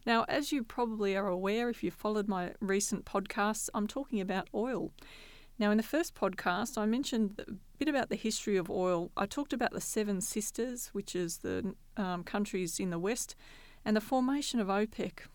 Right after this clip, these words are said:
And then what happened in the sixties, in, in sixty-seven, there was a six-day war.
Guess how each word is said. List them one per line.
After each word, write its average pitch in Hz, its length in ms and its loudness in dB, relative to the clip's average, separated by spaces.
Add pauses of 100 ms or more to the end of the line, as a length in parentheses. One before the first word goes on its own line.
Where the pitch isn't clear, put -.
(380)
And 202 160 4
then 214 140 6
what 208 160 2
happened 196 480 0
in 202 160 0
the 180 80 -2
sixties, - 640 -2
in, 190 160 -2 (440)
in 196 140 2
sixty-seven, 214 880 2
there 196 120 2
was 175 120 -2
a 185 60 -4
six-day 190 520 -2
war. 220 360 -2